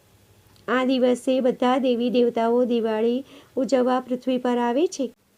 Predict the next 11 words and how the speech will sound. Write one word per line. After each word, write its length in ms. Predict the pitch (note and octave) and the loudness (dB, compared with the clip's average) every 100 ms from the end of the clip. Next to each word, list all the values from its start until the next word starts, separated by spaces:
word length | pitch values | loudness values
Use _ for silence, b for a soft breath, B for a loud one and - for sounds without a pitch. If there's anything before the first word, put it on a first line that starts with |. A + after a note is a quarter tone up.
| _ _ - | _ _ 0
માનવામાં 580 | A#3+ A3+ A#3 B3 B3+ A#3 | 2 4 4 4 2 0
આવે 240 | A3+ A#3 | 2 2
છે 480 | A3+ - B3 C4 C#4 | 0 0 2 2 0
કે 380 | - B3+ C4+ D4+ - _ - | 0 0 2 -2 -6 _ 0
ધનતેરસને 800 | C#4 D#4+ E4 C4+ B3 A#3 B3 A3 | 2 2 2 2 0 -2 -2 0
દિવસે 680 | A3+ G3+ G#3 - G#3+ A#3+ B3+ b b b - | -2 -2 -4 -4 -2 -4 -6 b b b -4
યમરાજની 800 | C4 D4+ C4 B3+ B3+ A#3 B3 B3 C4+ | 4 4 6 4 4 4 4 2 0
પૂજા 320 | A#3 A3+ A3+ | -2 0 -2
કરવાથી 580 | A3+ G#3+ G#3 G3+ G3+ B3+ | -2 -4 -4 -6 -2 -2
અકાળ 540 | - F#3 - G#3+ G#3+ A3+ | -2 -6 -4 -2 -2 -2
મૃત્યુનો 800 | A3 A3 A3 A3 G#3 G#3+ B3 | -4 -4 0 0 2 0 -2